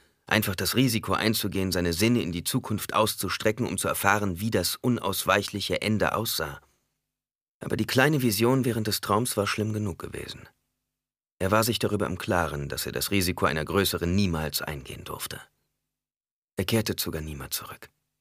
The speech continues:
„Bisher verfolgt uns noch niemand“, sagte er. „Die Tiere, die sie auf uns setzen, werden groß sein“, erwiderte Ganima. „Möglicherweise werden wir genügend Zeit haben, um zu sehen, wie sie sich uns nähern.“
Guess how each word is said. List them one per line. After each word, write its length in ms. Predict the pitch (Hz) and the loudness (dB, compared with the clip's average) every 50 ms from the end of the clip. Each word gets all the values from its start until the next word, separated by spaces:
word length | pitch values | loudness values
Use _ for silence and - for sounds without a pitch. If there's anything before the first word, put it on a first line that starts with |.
| _ _ _ _ _ _ _ _ _ _ _ _ _ _ _ _ _ _ | _ _ _ _ _ _ _ _ _ _ _ _ _ _ _ _ _ _
„Bisher 300 | - 95 - - 127 120 | 0 0 2 4 2 2
verfolgt 440 | - 131 120 - - 139 127 - - | 4 2 2 4 4 4 4 2 -2
uns 200 | 98 113 - - | -8 -6 -6 -4
noch 160 | 107 92 90 | -4 -4 -4
niemand“, 360 | 101 92 90 87 82 - - - _ _ _ _ _ _ _ _ _ _ _ _ _ - | -4 -4 -4 -6 -8 -10 -14 -20 _ _ _ _ _ _ _ _ _ _ _ _ _ -4
sagte 280 | 73 71 - - - | -4 -4 -4 -6 -12
er. 200 | - - - - _ _ _ _ _ _ _ _ _ _ _ _ _ _ _ _ _ _ _ _ _ _ _ - | -12 -14 -16 -20 _ _ _ _ _ _ _ _ _ _ _ _ _ _ _ _ _ _ _ _ _ _ _ -4
„Die 80 | 107 | -4
Tiere, 300 | - - - 180 180 143 | -2 -2 -2 0 0 0
die 120 | 127 120 113 | 0 0 0
sie 140 | 107 110 110 | 0 0 2
auf 160 | - 95 - | 0 0 0
uns 140 | 87 95 - | -2 -2 -2
setzen, 340 | 117 113 113 - - 110 | -2 -4 -2 -4 -4 -2
werden 200 | 107 104 98 101 | -2 -2 -2 -2
groß 280 | 95 - 135 160 - - | -2 -2 -2 -2 -2 -2
sein“, 260 | - 90 90 90 - _ _ _ _ _ _ _ _ _ _ _ _ _ _ _ - | -4 -6 -6 -10 -12 _ _ _ _ _ _ _ _ _ _ _ _ _ _ _ -6
erwiderte 400 | 80 71 76 71 71 69 - - | -4 -4 -4 -4 -6 -8 -10 -12
Ganima. 400 | - - - - - - - - - - _ _ _ _ _ _ _ _ _ _ _ _ _ _ _ _ _ _ | -14 -14 -14 -16 -16 -16 -18 -18 -20 -20 _ _ _ _ _ _ _ _ _ _ _ _ _ _ _ _ _ _
„Möglicherweise 720 | - 139 143 147 151 156 - 156 139 135 131 143 156 165 160 | 2 2 4 2 0 -2 0 2 4 6 6 6 4 4 2
werden 180 | 165 160 160 | 2 2 2
wir 80 | 151 147 | 2 2
genügend 360 | 139 143 147 156 151 147 - | 2 2 0 0 0 -2 -2
Zeit 280 | - 147 151 156 - - | 0 0 0 0 0 -2
haben, 180 | 139 131 127 | -2 -2 -2
um 140 | 104 85 - | -2 -2 -4
zu 140 | - - 107 | -4 -4 0
sehen, 300 | 101 123 131 135 135 120 | 2 4 4 4 4 2
wie 80 | 123 123 | 2 2
sie 100 | 120 120 | 2 0
sich 220 | 110 113 110 - | 0 -2 -4 -4
uns 200 | - 98 - - | -4 -4 -4 -2
nähern.“ 400 | 123 127 123 110 98 101 107 - | 0 0 0 0 -2 -4 -6 -12